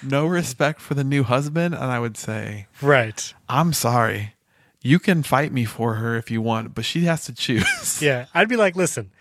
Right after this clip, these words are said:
Speaker 2: there's no Bible verse that talks about if you think someone's dead for four years, what do you do if you remarry somebody else?"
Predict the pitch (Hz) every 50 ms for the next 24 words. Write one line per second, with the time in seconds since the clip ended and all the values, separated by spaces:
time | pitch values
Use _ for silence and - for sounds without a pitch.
0 | _ _ _ _ _ - 151 160 208 262 233 170 147 151 156 165 170 165 160 170
1 | 175 160 151 127 - 143 139 - - 139 127 139 135 123 117 139 151 - 160 147
2 | 143 - 160 139 131 120 110 110 131 131 131 - 147 127 - - 156 151 143 143
3 | 139 139 143 139 127 120 123 135 131 131 127 123 117 131 131 131 120 - 123 120
4 | 123 127 127 131 127 127 131 127 - 135 131 127 127 127 127 127 127 131 135 -